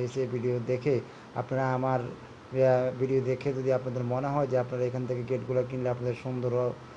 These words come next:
শৃঙ্খলা বজায় রাখতে পারবেন, অবশ্যই এখান থেকে আপনারা গেটগুলো কিনে নিতে পারবেন। আর আপনারা আসেন সবাই, দেখেন কি সুন্দর সুন্দর গেটগুলো এখানে পাওয়া যাচ্ছে, সুন্দর সুন্দর গেটগুলো এখান থেকে পাওয়া যাচ্ছে। যাদের গেট প্রয়োজন, অবশ্যই এখান থেকে গেটগুলো কিনে নিতে পারবেন। তো ভিডিওটা আমি আপনাদের সামনে আজকে তুলে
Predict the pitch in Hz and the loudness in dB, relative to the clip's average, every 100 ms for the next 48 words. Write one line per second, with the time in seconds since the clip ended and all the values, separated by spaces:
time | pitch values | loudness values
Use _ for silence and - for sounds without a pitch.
0 | - - 131 123 127 123 127 123 123 120 | -10 -2 0 2 4 4 4 4 2 0
1 | 131 127 123 117 117 - 127 120 120 120 | -2 0 0 0 -2 -2 -4 -2 -2 -2
2 | 123 113 117 113 117 117 117 123 117 113 | -2 -2 -4 -2 -2 -2 -4 -2 -4 -4
3 | 110 113 110 104 - - - 120 123 123 | -2 -2 -2 -6 -12 -18 -10 -2 2 2
4 | 131 135 127 120 143 131 143 147 131 131 | 0 -2 0 -2 -6 -6 -2 0 2 0
5 | 147 147 - 135 131 135 127 131 127 117 | 0 -6 -4 -6 -6 -6 -4 -4 -4 -2
6 | 123 127 127 131 123 127 127 120 120 135 | -4 0 0 0 -2 0 2 0 -4 -6
7 | 123 127 123 127 127 120 120 117 123 123 | -6 -6 -6 -4 -6 -4 -4 -2 -2 -2
8 | 120 120 131 123 120 - 135 160 - - | -2 -2 0 0 0 -2 -6 -6 -14 -14
9 | - 131 127 117 131 - 139 131 143 120 | -4 0 0 0 -2 0 2 2 0 -2
10 | 127 - 143 127 127 123 127 123 123 117 | -4 -2 -2 -2 -2 -2 -2 -2 -2 -2
11 | 123 123 123 120 117 117 120 110 107 - | -2 -2 -2 -2 -2 0 0 0 -4 -8
12 | - - - 131 147 147 151 151 151 151 | -18 -10 -6 -2 0 2 2 2 0 0
13 | 147 143 151 147 147 143 - 151 147 | -4 -4 -2 -2 0 -2 -4 -4 -2